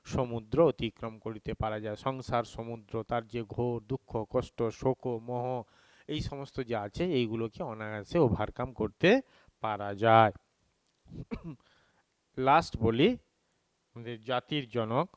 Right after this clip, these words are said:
মহাত্মা গান্ধীর উক্তি দিয়ে এটি শেষ করব। গীতা সম্পর্কে বিভিন্ন মনীষীর যে উক্তি, তাই সম্পর্কে।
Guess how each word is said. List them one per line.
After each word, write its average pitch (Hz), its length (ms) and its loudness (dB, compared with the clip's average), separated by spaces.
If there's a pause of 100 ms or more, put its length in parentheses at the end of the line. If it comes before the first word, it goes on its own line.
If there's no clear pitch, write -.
(120)
মহাত্মা 127 600 0
গান্ধীর 117 400 -6
উক্তি 113 320 -10
দিয়ে 110 260 -4 (280)
এটি 139 240 -4
শেষ - 300 -8
করব। 104 380 -4 (440)
গীতা 120 240 0
সম্পর্কে 110 540 -8
বিভিন্ন 107 400 -10
মনীষীর 107 460 -14
যে 107 120 -10
উক্তি, 185 440 -8 (380)
তাই 104 180 -2
সম্পর্কে। 95 600 -10